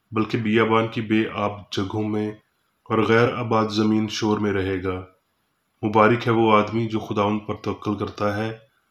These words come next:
और जिसकी उम्मीदगाह खुदावंद है, क्योंकि वो उस दरख्त की मानद है जो पानी पर लगाया जाए और अपनी जड़ दरिया की तरफ फैलाए, और जब गर्मी आए तो उसे कुछ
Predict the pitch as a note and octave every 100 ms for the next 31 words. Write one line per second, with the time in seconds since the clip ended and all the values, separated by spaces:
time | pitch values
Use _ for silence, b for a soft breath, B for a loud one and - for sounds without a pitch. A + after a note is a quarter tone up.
0 | _ _ A#2 A2 A#2+ - - A#2 G#2+ G#2+
1 | G#2 G#2+ G#2+ G#2+ - G#2+ G2 F#2+ F#2 F#2
2 | F#2 F#2+ _ _ _ _ _ _ _ _
3 | _ - A2+ C3 A#2+ B2+ B2 - A#2 A#2+
4 | - - B2+ A#2 A#2 A2+ A2+ A2+ G#2+ G#2
5 | G#2+ A2 G#2 G2+ F#2+ F#2+ F#2+ G2 F#2+ F#2
6 | _ _ _ _ _ - G#2 G#2 A2 G2+
7 | G#2+ G#2+ G#2+ G2 G2+ G#2 - F#2+ G2 -
8 | - G2 F#2+ F#2 F#2 F#2+ _ _ _ _
9 | _ _ _ G#2 G#2 G#2 G#2 G2+ A#2 A#2+
10 | A#2+ A#2+ B2+ - - G2+ - G#2